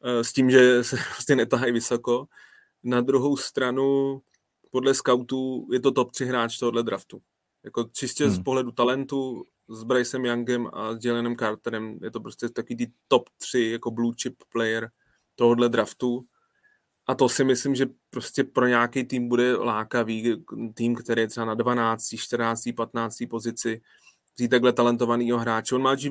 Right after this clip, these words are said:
Speaker 1: obrovskou výhodu, že to není takový jako, takový kladivo jako, eh, Derek Henry nebo Ezekiel
Speaker 2: Hmm.
Speaker 1: Elliott, ale on je opravdu, jako, právě jak jsi zmiňoval třeba Austina Eckler'a, že on je jako skvělej i, i v té pasové hře. Je to jako neuvěřitelně šikovnej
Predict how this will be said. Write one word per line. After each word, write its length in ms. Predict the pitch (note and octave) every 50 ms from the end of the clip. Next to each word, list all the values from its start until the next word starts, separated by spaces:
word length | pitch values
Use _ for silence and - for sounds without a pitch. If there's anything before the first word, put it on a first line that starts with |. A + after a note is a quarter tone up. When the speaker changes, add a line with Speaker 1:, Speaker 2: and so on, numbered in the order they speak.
| C3+ B2
Speaker 1:
obrovskou 520 | B2+ A#2+ B2+ B2+ B2+ C3 A#2 - - C3+
výhodu, 260 | A#2+ A#2 A#2 A#2+ A#2
že 80 | A2+ A2+
to 100 | - C3
není 200 | B2 A#2 A#2 A#2
takový 280 | A#2+ A#2 - A#2 B2
jako, 240 | A#2+ A#2+ A#2+ C3 B2
takový 320 | - - A#2 - - B2 A#2
kladivo 500 | - A#2 A2+ A2+ A#2 A#2+ A2+ A#2 A#2 A2+
jako, 500 | A2+ A2 - - A#2+ A#2 A#2 A#2 A2+ A2+ _ _ _ _ _ _ _ _ _ _ -
eh, 680 | A2+ A#2 A2+ A2+ A2+ A2 A2 A2 A2 A2 A2 A2 G#2+ A2
Derek 280 | A2+ A#2+ A#2 A#2 A2+
Henry 480 | A#2+ A2+ A2+ A#2 A#2 A#2 A#2 A#2 A#2 A#2
nebo 360 | A#2 A2+ G#2+ A2 A2+ A2+ A2 A2+
Ezekiel 420 | A2+ A2 A#2 A#2 A#2+ A#2+ A#2 A2+
Speaker 2:
Hmm. 100 | A2 A2
Speaker 1:
Elliott, 320 | A#2 A2+ A2+ A#2 A#2 A#2 - - -
ale 140 | G#2+ A#2 A#2
on 160 | A#2+ A#2+ A#2+
je 100 | B2 A2
opravdu, 440 | G2+ A2+ A#2 A#2 A#2 A#2 A#2+ A#2+ A#2+ - _ _ - F#2+
jako, 340 | F#2+ - - B2 B2 A#2+ A#2+ -
právě 220 | C3+ C3+ C3 C3+
jak 80 | C3 B2+
jsi 100 | - C#3
zmiňoval 340 | C3 C3 C3 C3 B2+ B2 A#2+
třeba 180 | - B2+ F2+
Austina 340 | G#2 A#2 - - B2 A#2+ A2+
Eckler'a, 400 | A2+ - - A#2+ A2+ G#2+ G#2 G#2+
že 180 | G#2 A2 A2 -
on 240 | - - - A2+
je 40 | A2+
jako 160 | A#2 - A#2+
skvělej 500 | A#2 - - - A2+ A2 A2+ A2+ A2+ - -
i, 200 | G#2 A#2 A#2 A2+
i 220 | G#2+ - - A#2+
v 40 | -
té 100 | - B2 B2
pasové 380 | - A2 - - A2+ A2+ A#2 A2+
hře. 300 | G#2+ A2+ G#2+ G#2+ G#2+ G#2+ G#2
Je 80 | G2+
to 80 | G#2+ A2+
jako 280 | A2+ - A2 G#2 - -
neuvěřitelně 540 | A2 G#2+ A2 A2+ A#2 A2+ - A2+ A2+ A#2 A2+
šikovnej 580 | - - A2+ - A#2 A2 A2+ A2+ A2 A2+ A2